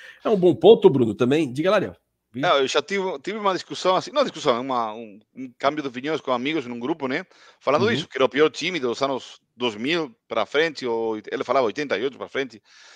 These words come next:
Speaker 2: Cara, eu acho que, é, é, o time do ano
Speaker 1: Ah,
Speaker 2: do,
Speaker 1: oitenta e oito não, né, porra?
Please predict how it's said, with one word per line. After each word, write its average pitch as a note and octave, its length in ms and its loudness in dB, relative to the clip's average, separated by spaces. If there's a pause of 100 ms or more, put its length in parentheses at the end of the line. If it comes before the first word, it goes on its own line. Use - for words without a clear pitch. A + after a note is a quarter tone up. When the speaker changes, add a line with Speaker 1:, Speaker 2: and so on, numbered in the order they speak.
(200)
Speaker 2:
Cara, F3+ 180 6
eu C3+ 120 8
acho G3 200 2
que, G3+ 460 6 (400)
é, A#2+ 320 -2
é, B2+ 100 -2
o C3+ 140 0
time G#3 240 -8
do F#3 100 2
ano F3+ 140 6
Speaker 1:
Ah, D#3+ 40 4
Speaker 2:
do, D3+ 80 4
Speaker 1:
oitenta C3+ 300 0 (120)
e - 20 -2
oito - 180 2
não, D#3 200 6
né, E2+ 260 -10
porra? - 220 -14